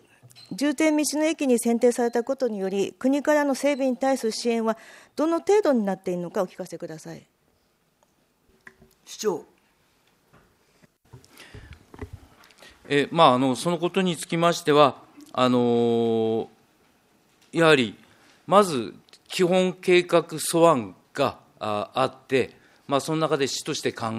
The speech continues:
Speaker 3: えることを含めて、えー、各関係、えー、機関、窓、まず窓口は、あ、国土交通省、まあ、特に道の開発局、留萌開発建設部ということになりますが、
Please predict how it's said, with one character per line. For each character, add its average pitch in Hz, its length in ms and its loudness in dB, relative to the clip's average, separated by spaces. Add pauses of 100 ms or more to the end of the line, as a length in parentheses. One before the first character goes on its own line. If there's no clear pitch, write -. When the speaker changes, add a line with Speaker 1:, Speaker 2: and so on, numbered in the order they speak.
Speaker 3:
え 120 60 0
る 110 100 -6
こ 98 140 -10
と 98 260 -10 (220)
を 156 140 2
含 196 280 -10
め 190 140 -4
て、 175 380 0 (340)
え 120 460 0
ー、 - 20 -20
各 123 320 -6
関 135 280 -2
係、 135 380 2
え 117 360 -2
ー、 113 40 -8
機 - 140 -18
関、 123 320 -2 (100)
窓、 127 260 -2 (100)
ま 135 260 0
ず 135 140 -4
窓 135 340 -2
口 220 240 -8
は、 147 240 4 (320)
あ、 120 320 2
国 127 260 -4
土 131 80 2
交 127 280 -2
通 127 200 -10
省、 101 520 -4
ま 117 140 0
あ、 110 60 -4
特 127 300 -6
に 104 220 -6 (100)
道 120 300 0
の 107 160 -4
開 123 220 0
発 123 260 -4
局、 101 420 -10 (200)
留 113 80 -16
萌 113 180 -4
開 117 260 -4
発 - 160 -16
建 113 220 -6
設 117 260 -6
部 131 140 -6
と - 80 -8
い 110 40 -6
う 95 40 -10
こ 104 120 -14
と 113 100 -10
に 104 80 -6
な 104 120 -4
り 113 80 -4
ま 127 120 -2
す - 100 -10
が、 131 180 2